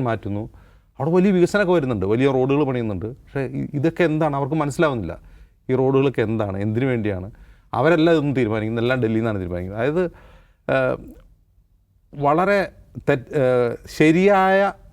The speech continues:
ഉദ്ദേശത്തോടുകൂടി അവരുന്നയിച്ചൊരാവശ്യത്തെ വളരെ തെറ്റായ ഉദ്ദേശത്തോടുകൂടി ബി ജെ പി അനുവദിച്ചു കൊടുത്തു. അതിൻ്റെ അപകടം അവരിപ്പോഴാണ് മനസ്സിലാക്കുന്നത്. ആ അപകടം മനസ്സിലാക്കിയതിന് ശേഷമാണ് അവർ പ്രൊട്ടസ്റ്റ് തുടങ്ങുന്നത്. പക്ഷേ ആ പ്രൊട്ടസ്റ്റ് കൊണ്ട്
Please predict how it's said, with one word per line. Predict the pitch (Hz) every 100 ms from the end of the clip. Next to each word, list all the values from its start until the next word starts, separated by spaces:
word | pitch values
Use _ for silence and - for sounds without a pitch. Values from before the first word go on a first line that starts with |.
| - _ _ - 139
ഉദ്ദേശത്തോടുകൂടി | 135 156 156 135 123 120 151
അവരുന്നയിച്ചൊരാവശ്യത്തെ | 127 143 135 123 131 107 107 120 95 113 - - - - _ _ _ _ -
വളരെ | 139 151 -
തെറ്റായ | 170 - 196 170
ഉദ്ദേശത്തോടുകൂടി | 131 - 110 107 120 185 113
ബി | 113
ജെ | 120 117
പി | 123
അനുവദിച്ചു | 110 107 101
കൊടുത്തു. | 107 92 135 - -
അതിൻ്റെ | 113 123 123
അപകടം | 120 139 151 139
അവരിപ്പോഴാണ് | 123 113 110 104 101
മനസ്സിലാക്കുന്നത്. | 87 107 87 85 85 - - - -
ആ | 127
അപകടം | 135 165 165
മനസ്സിലാക്കിയതിന് | 147 - 160 143 123
ശേഷമാണ് | 127 123 113
അവർ | 98
പ്രൊട്ടസ്റ്റ് | 101 98 -
തുടങ്ങുന്നത്. | 95 90 107 156 - - -
പക്ഷേ | -
ആ | 147
പ്രൊട്ടസ്റ്റ് | 156 143 147 165
കൊണ്ട് | 151